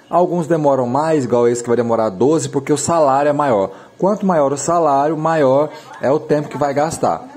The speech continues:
Se vocês olharem aqui bem, ó, tem várias missões, elas vão mudando, tá? Essas não são permanentes. Isso aqui são missões que são fei-, feitas,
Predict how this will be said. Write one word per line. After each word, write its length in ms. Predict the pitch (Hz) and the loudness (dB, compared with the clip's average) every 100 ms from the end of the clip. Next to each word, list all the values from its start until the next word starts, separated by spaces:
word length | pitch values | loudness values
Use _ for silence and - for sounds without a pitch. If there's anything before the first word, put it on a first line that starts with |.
| - | -18
Se 140 | - 143 | -10 -2
vocês 400 | 208 214 196 151 | 0 2 0 2
olharem 340 | 143 127 117 | 2 2 0
aqui 160 | 107 107 | -2 -2
bem, 240 | 113 156 | 0 0
ó, 160 | 135 131 | 2 0
tem 220 | 131 170 | 0 -2
várias 300 | 147 165 170 | -2 -2 -2
missões, 320 | 170 180 175 | -4 -2 0
elas 160 | 185 156 | 0 0
vão 100 | 170 | 0
mudando, 440 | 214 165 151 110 | 0 2 0 0
tá? 200 | - 123 | -4 -4
Essas 220 | 135 139 | -2 -4
não 120 | 139 160 | -6 -4
são 140 | 165 | -4
permanentes. 340 | 160 165 127 - - - | -4 -2 -4 -6 -20 -20
Isso 80 | - | -8
aqui 120 | 208 | -4
são 160 | 202 202 | 0 0
missões 640 | 151 - 160 180 143 131 - - - - | -2 -2 0 0 0 -4 -12 -20 -20 -16
que 80 | - | -6
são 180 | 139 117 | -4 -4
fei-, 460 | - - 170 175 | -6 -4 0 0
feitas, 720 | 123 - 156 170 - 101 - | -4 -2 0 2 0 -4 -4